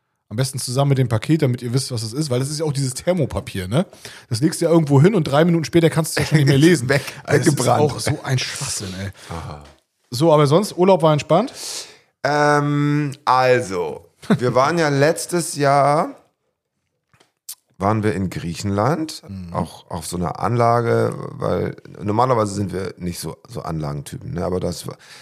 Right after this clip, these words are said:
Speaker 2: war so Ende Herbst irgendwie nochmal runterkommen. Ich wollte mich um nichts kümmern. Das war schön.
Speaker 1: Mhm.
Speaker 2: Und wir haben die gleiche Anlage vom gleichen Anbieter in der Türkei gebucht.
Speaker 1: Mhm.
Speaker 2: Vorher angeguckt und so weiter, alles klar. Und dann kommen wir da an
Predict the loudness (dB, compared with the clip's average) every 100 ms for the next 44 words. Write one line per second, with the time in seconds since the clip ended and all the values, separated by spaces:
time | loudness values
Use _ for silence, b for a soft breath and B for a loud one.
0 | B -4 -2 -2 -2 0 2 2 2 -2
1 | -8 -6 -4 -4 -4 -4 -4 -4 -4 -4
2 | -6 -6 -6 -6 _ _ _ -8 -6 -6
3 | -6 -6 -6 -4 -8 -10 -8 -4 -4 -4
4 | -6 -8 -14 -14 -12 -12 B B B B
5 | B _ -8 -2 0 0 0 0 0 -2
6 | -2 0 0 0 -2 -2 -6 -12 _ _
7 | _ _ _ _ -8 -4 -4 -2 -2 0
8 | 2 2 0 -8 _ _ _ _ -6 -4
9 | -4 -6 -8 -8 -14 -20 -12 -8 -6 -8
10 | -12 _ _ _ _ _ _ -20 -8 -4
11 | -2 -2 -4 -2 -2 -2 -4 -6 -4 -4
12 | -4 -6 -8 -6 -6 -6 B B B B
13 | B B B B -18 -18 -8 -4 0 2
14 | 2 2 0 0 0 -2 -6